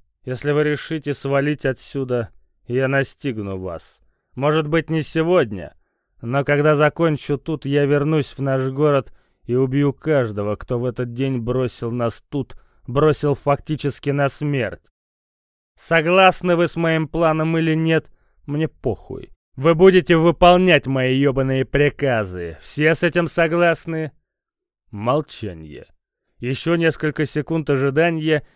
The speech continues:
и мне пришлось бы оторвать голову ещё кому-нибудь, чтобы остальные поняли, насколько решительно я настроен,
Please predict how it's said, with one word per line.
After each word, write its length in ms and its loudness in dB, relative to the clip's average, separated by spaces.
и 80 -6
мне 200 2
пришлось 480 -2
бы 180 2
оторвать 500 0
голову 440 0
ещё 420 -4
кому-нибудь, 680 -4
чтобы 340 0
остальные 580 0
поняли, 560 -6
насколько 600 -4
решительно 640 -2
я 180 0
настроен, 760 0